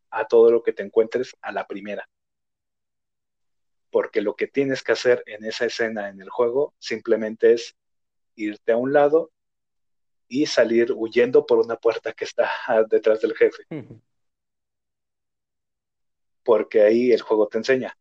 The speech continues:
Speaker 1: si no puedes con lo que tienes enfrente, huye e inténtalo en otra ocasión.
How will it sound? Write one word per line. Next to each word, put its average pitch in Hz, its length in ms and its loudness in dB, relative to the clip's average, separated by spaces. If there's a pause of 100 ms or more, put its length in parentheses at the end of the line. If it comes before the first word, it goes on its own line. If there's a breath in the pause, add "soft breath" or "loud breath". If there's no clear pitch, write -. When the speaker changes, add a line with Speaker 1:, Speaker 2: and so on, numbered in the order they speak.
(140)
Speaker 1:
si 98 200 -12
no 127 240 -2
puedes 123 340 2
con 104 120 -8
lo 95 80 -12
que - 80 -6
tienes 120 300 -6
enfrente, 123 580 -6
huye 117 420 2
e 107 120 -10
inténtalo 107 640 -2 (140)
en 101 140 -18
otra 90 240 -6
ocasión. 120 440 -4